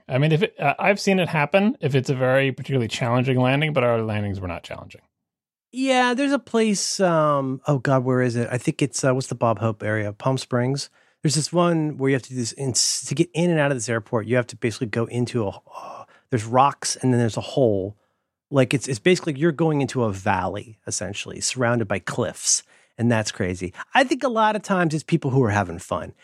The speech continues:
Speaker 2: It could be, it could be younger people on a spring break type situation. Maybe you got some groomsmen and bridesmaids.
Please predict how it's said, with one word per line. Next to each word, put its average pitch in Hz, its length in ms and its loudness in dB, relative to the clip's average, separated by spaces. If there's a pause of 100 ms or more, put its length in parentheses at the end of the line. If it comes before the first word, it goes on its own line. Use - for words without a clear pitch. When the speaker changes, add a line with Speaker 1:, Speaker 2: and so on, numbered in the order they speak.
(180)
Speaker 2:
It - 80 -6
could 170 160 0
be, 156 280 2
it 135 140 -6
could 160 120 0
be 139 80 -2
younger 147 320 2
people 139 320 0
on 123 120 4
a 113 40 -2
spring 123 300 0
break 147 240 2
type 143 160 -2
situation. 123 640 -2
Maybe 113 240 -4
you 113 180 -2
got 110 180 -2
some 110 200 -6
groomsmen 110 420 -2
and 101 120 -6
bridesmaids. 123 800 -2